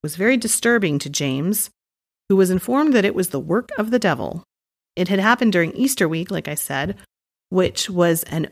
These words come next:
omen-filled connection. James Yates wrote a poem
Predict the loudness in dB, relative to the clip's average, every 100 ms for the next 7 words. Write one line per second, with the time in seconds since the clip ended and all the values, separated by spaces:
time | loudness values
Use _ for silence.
0 | -2 2 4 4 0 -4 -8 -2 -2 -2
1 | -6 -6 -4 -4 -6 -8 -8 -10 -14 -16
2 | _ 0 4 6 6 4 4 2 -2 -2
3 | -2 -4 -2 2 2 2